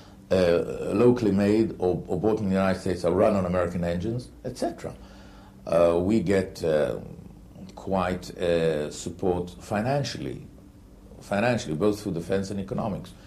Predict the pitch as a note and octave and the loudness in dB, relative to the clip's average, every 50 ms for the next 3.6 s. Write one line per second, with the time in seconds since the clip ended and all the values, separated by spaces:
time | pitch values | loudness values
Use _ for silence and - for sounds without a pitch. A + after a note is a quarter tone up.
0 | - - - - - - - A#2 A#2+ A#2 - - G2+ F#2+ A2+ A2 G2+ G2+ G2 F#2+ | -20 -20 -20 -20 -12 -4 -2 0 0 0 -2 -4 -2 0 2 2 4 4 2 2
1 | F#2+ F#2 F2 E2+ E2 E2 E2 E2+ A2+ A#2+ B2 A2+ F2 C#2+ B1 - - - F2+ G2 | 2 2 2 2 2 0 -2 -2 -2 2 2 4 4 2 0 -2 -4 -2 0 0
2 | G2+ G2 F#2+ - - G2 G2 F#2 - - F#2 G2+ G2+ E2+ F2 F#2 F#2 F2 - - | 0 0 -2 -6 -6 -4 -4 -4 -4 -2 0 0 0 0 0 0 0 0 -2 -6
3 | F#2+ E2+ - - - G#2 G#2+ - - - - - | -8 -8 -8 -8 -4 -4 -4 -4 -4 -6 -10 -12